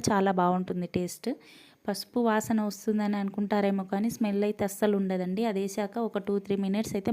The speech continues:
మరిగించాలి. అంతే అండి, బాదం మిల్క్ అయితే రెడీ అయిపోయింది. చూస్తున్నారు కదా, సేమ్ మనం బయట తీసుకునే బాదం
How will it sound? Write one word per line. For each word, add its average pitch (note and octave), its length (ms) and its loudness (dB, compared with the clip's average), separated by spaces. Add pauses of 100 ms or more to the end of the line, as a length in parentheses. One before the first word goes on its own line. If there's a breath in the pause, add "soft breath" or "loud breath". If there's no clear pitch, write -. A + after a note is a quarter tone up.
మరిగించాలి. F#3+ 600 -2 (760 soft breath)
అంతే G3+ 220 -2 (100)
అండి, G3 220 2 (260)
బాదం G#3 320 4
మిల్క్ G3+ 280 2
అయితే G3 260 2
రెడీ G3+ 260 4
అయిపోయింది. F#3+ 560 2 (920 soft breath)
చూస్తున్నారు G#3 600 0
కదా, A3+ 160 2 (2250 loud breath)
సేమ్ A3 260 4 (140)
మనం G#3 180 2 (120)
బయట G3+ 200 2 (220)
తీసుకునే G3+ 500 0
బాదం G3 260 2